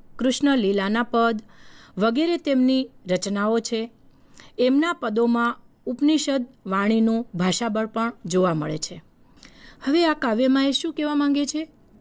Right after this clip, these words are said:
એ આપણે એક એક પંક્તિ દ્વારા જોઈએ. "વૈષ્ણવજન તો તેને રે કહીએ જે પીડ પરાઈ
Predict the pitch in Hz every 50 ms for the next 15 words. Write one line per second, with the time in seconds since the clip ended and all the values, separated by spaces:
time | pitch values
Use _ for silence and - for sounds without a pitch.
0 | - - - - _ - - _ - _ - - - - - 233 262 247 208 -
1 | 240 247 247 - 180 180 - 247 247 247 - 247 247 247 262 269 254 294 311 302
2 | 262 202 214 - - - - - - - - 170 - 160 147 143 151 170 - -
3 | - - - - - - - - - - - - - - - - - - - -
4 | - - - 190 208 220 208 - 285 320 330 320 311 269 214 220 220 226 233 226
5 | - - - - - - - - 233 226 226 - - 196 202 220 240 269 294 302
6 | 285 254 233 220 - 196 190 202 208 226 240 226 190 196 202 - - - - -
7 | - - - - 175 - 220 247 262 254 247 - - - - - - 226 233 262
8 | 302 285 311 311 - - 214 202 196 196 202 202 208 220 233 254